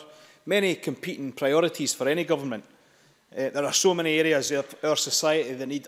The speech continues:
urgent attention, attention of both government and this Parliament. The public services that civilise our society are under huge pressure, with many at breaking point. Uh, whether it's the school system that educates our children, the care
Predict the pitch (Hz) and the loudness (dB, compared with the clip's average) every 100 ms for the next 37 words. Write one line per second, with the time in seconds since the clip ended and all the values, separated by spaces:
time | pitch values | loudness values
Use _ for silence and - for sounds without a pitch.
0 | - 165 143 160 135 170 160 151 151 104 | -2 -2 -2 -6 -6 -6 -4 -6 -8 -12
1 | 143 - _ _ - 123 175 170 - 147 | -20 -20 _ _ -14 -6 -2 -2 -2 -4
2 | 131 127 - - 123 - 170 175 156 139 | -4 -4 -6 -12 -6 0 0 0 -4 -2
3 | 156 147 - 170 175 165 113 - - _ | -2 -2 -2 0 0 -2 -8 -12 -20 _
4 | _ _ _ _ 143 - 185 170 - 165 | _ _ _ _ -4 0 0 0 0 0
5 | 156 - 151 123 135 - - 175 156 147 | 0 -2 -2 -2 -6 -2 2 2 4 2
6 | 147 131 110 - - 143 131 127 - 165 | 2 0 -6 -10 -4 -2 -2 0 2 4
7 | 185 180 165 135 123 107 135 117 - - | 2 0 -2 -2 -4 -6 -8 -10 -12 -4
8 | 170 156 143 131 - 147 156 151 131 - | -2 -2 -4 -6 -6 -2 0 0 -4 -8
9 | - - - - 123 143 170 185 160 - | -20 -20 -6 -6 -4 -2 -2 -2 -8 -4
10 | 131 107 - - - - - - - - | -4 -6 -12 -20 -20 -20 -20 -20 -20 -20
11 | - - 131 170 165 - - - 190 185 | -16 -4 0 2 2 -2 -2 2 2 2
12 | - 175 - 139 131 143 143 165 127 131 | 0 -2 -2 -4 -4 -6 -6 -6 -4 -6
13 | - - 170 165 151 135 - 170 | -6 0 2 0 -4 -6 -2 0